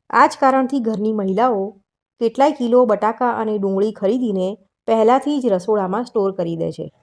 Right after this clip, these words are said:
પરંતુ જો ડુંગળી અને બટાકાને સારી રીતે સ્ટોર કરવામાં ન આવે,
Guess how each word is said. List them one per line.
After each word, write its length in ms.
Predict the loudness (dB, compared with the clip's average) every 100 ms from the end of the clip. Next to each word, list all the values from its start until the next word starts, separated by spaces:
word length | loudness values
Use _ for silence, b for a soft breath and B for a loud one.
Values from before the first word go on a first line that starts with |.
| 0
પરંતુ 360 | 2 2 0
જો 160 | 0 0
ડુંગળી 340 | 0 0 0
અને 220 | 0 0
બટાકાને 580 | 0 -2 -2 -2 -2 -4
સારી 300 | -2 -4 -2
રીતે 300 | -6 -4 -4
સ્ટોર 280 | -4 -4 -4
કરવામાં 460 | -2 -4 -4 -4 -4
ન 60 |
આવે, 380 | -4 -4 -4 -8